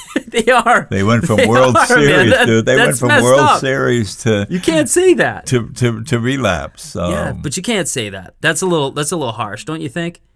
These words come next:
Speaker 2: No, man.
Speaker 1: No?
Speaker 2: Rela-, relapse. What it, what it, what does relapse mean, man?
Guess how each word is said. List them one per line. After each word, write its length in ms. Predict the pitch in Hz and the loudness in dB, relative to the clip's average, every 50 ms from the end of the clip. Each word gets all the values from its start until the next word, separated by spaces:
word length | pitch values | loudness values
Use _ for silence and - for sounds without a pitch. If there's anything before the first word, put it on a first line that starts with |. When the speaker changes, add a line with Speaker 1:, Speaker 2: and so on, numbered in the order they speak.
| _ - | _ -12
Speaker 2:
No, 400 | 156 190 285 220 427 349 269 123 | -8 -4 -2 0 0 0 0 0
man. 400 | 104 120 139 190 233 277 269 233 | -2 -2 -4 -4 -4 -4 -2 -2
Speaker 1:
No? 100 | 151 170 | 0 0
Speaker 2:
Rela-, 400 | - - - - - 180 139 - | 0 -2 -2 -4 -4 -6 -6 -8
relapse. 600 | 143 175 214 247 269 277 285 277 240 - 175 175 | -8 -8 -8 -6 -8 -8 -8 -10 -12 -12 -14 -14
What 240 | 151 147 - 196 202 | -12 -10 -8 -6 -6
it, 240 | 196 185 160 - - | -6 -8 -12 -14 -14
what 180 | - 95 95 95 | -12 -10 -10 -8
it, 140 | 101 92 80 | -8 -10 -8
what 180 | 87 156 180 | -8 -8 -6
does 180 | 196 175 143 127 | -6 -6 -8 -8
relapse 680 | 117 143 156 160 160 156 156 151 147 139 - - - - | -4 -4 -4 -2 -2 -2 -2 -2 -4 -6 -8 -12 -14 -12
mean, 440 | 127 139 - - - 101 85 78 | -10 -8 -6 -6 -6 -8 -8 -10
man? 400 | 80 80 85 - 117 117 117 113 | -10 -10 -10 -10 -12 -12 -12 -14